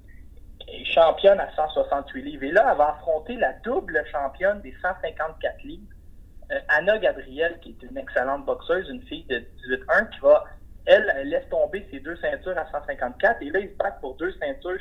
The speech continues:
chez les poids moyens. Écoute, c'est un combat, là, qui est fort intéressant quand même. Clarissa Shields devrait avoir fait face à un défi auquel elle n'a jamais fait face en carrière. Et au début, on présentait, je me rappelle qu'au début, on présentait trois combats féminins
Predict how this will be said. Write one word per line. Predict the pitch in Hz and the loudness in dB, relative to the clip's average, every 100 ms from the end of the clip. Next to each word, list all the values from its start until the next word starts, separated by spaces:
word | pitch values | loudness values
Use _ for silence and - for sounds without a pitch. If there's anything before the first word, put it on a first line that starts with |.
| - | -8
chez | 127 | -10
les | 123 | -10
poids | - 151 | -2 0
moyens. | 143 135 120 127 - - - - - - - - | 2 -2 -2 -8 -16 -18 -18 -18 -18 -18 -18 -16
Écoute, | - - - - | -8 -6 -6 -10
c'est | 123 120 | -10 -8
un | 127 | -2
combat, | 156 143 143 214 | 4 6 6 6
là, | 208 190 | 4 -2
qui | - 127 | -6 -12
est | - | 2
fort | 185 202 196 | 6 6 4
intéressant | 151 143 127 - 175 185 | 0 -2 -2 -4 -6 -2
quand | 135 131 | 0 0
même. | 165 202 - - - - - - - - - - - - - - - | -6 -10 -14 -18 -20 -18 -18 -18 -18 -18 -18 -18 -16 -18 -18 -18 -4
Clarissa | - 139 - - 143 | -2 0 0 0 0
Shields | - 202 | 0 0
devrait | 139 131 147 | 2 4 4
avoir | 151 143 139 | 4 6 4
fait | - - - | 6 2 6
face | 180 180 | 6 6
à | 135 | -2
un | |
défi | 127 127 - 185 | -4 -10 -10 -10
auquel | 151 - 165 | -8 -2 2
elle | 143 | 2
n'a | 123 | 0
jamais | - 139 160 - | 2 2 2 0
fait | - - | 0 4
face | 147 - - - - - - - - - | 4 2 -12 -14 -12 -12 -12 -16 -8 -2
en | 127 | 0
carrière. | - 123 127 151 220 - - - - - - - - - - - - - | 2 0 4 2 2 -6 -16 -20 -18 -18 -18 -18 -18 -18 -20 -18 -10 -6
Et | 302 | -4
au | 196 | -4
début, | 180 175 208 247 | -4 -4 -2 0
on | 190 | -2
présentait, | - 143 143 135 131 - 185 | -4 -4 2 2 2 -2 -2
je | |
me | 151 | 0
rappelle | 135 139 208 214 | 2 4 2 0
qu'au | 147 | -4
début, | 135 127 | -4 -2
on | 196 | -2
présentait | - 127 131 131 170 170 | -2 -2 0 0 -2 -4
trois | - 170 214 - | -2 4 4 4
combats | 160 - - - | 0 0 -4 -8
féminins | 135 131 147 156 | -14 -10 -8 -8